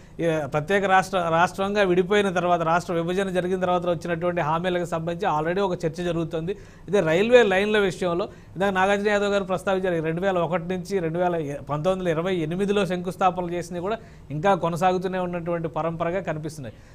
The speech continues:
అయితే వీటిని ఈ రోజు ప్రశ్నించడం వెనుక ఆంతర్యం ఏంటి?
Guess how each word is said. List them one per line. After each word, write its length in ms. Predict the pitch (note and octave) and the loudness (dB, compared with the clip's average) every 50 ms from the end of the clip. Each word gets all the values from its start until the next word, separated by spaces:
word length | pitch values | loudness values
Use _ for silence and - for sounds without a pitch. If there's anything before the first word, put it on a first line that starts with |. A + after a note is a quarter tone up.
| - - | -20 -6
అయితే 160 | - F#3 A3+ G#3 D#3 C3+ C3+ | 2 4 4 4 4 2 0
వీటిని 480 | D#3+ G3+ B3 B3+ A#3 C#4+ C4+ C#4 C#4+ C4+ G#3 G3+ | 0 2 2 2 2 0 0 -2 -2 -2 -2 0
ఈ 40 | G#3 | 4
రోజు 240 | G#3 A3 A#3 A#3 A#3+ | 6 6 6 4 2
ప్రశ్నించడం 580 | G3 G3+ F#3+ F3+ - A3 G#3+ - G#3+ G#3 G#3 | 0 -2 -2 -2 -2 -4 -4 -2 -2 -2 -2
వెనుక 260 | G3 F#3+ F3+ F3+ F#3 A#3 B3 B3 - - - - - | -2 -2 -2 -2 -4 -6 -6 -8 -10 -20 -16 -10 -6
ఆంతర్యం 460 | B2+ D#3+ F#3 F#3 G#3+ G3+ G3+ G3 E3+ | -4 -2 0 0 2 2 2 2 0
ఏంటి? 260 | D3+ B2+ G#2+ - - | -2 -4 -6 -10 -14